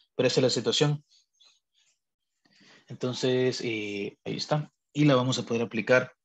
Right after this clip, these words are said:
como una de nuestras reglas de inferencia. Entonces, esas son en sí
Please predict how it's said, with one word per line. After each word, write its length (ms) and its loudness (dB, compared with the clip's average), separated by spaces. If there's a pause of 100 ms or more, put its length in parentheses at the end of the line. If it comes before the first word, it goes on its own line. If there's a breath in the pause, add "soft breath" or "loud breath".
(220)
como 240 -4
una 160 -2
de 60 0
nuestras 320 -4
reglas 440 2
de 640 -2
inferencia. 640 -4 (2250 soft breath)
Entonces, 340 -2
esas 200 2
son 180 4
en 120 0
sí 260 -6